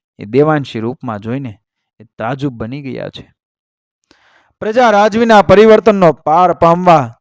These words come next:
એ મથતી રહી છે, પણ મેઘરાજજીના મનનું માપ નીકળતું નથી.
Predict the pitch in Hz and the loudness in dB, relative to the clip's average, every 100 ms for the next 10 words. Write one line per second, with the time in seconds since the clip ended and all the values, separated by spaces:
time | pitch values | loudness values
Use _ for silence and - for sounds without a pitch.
0 | _ _ _ _ - 120 104 113 131 - | _ _ _ _ -16 -16 -8 -8 -8 -4
1 | 175 117 101 98 123 _ _ _ _ _ | -4 -2 -6 -12 -18 _ _ _ _ _
2 | _ 104 101 117 180 208 208 180 143 143 | _ -16 -8 0 4 6 6 6 2 -2
3 | 165 156 131 135 151 147 123 113 127 139 | 0 2 0 -2 -4 -2 -4 -2 0 0
4 | 131 113 110 117 143 143 127 113 110 123 | 0 -6 -10 -8 -6 -6 -8 -12 -12 -14
5 | 151 151 | -16 -20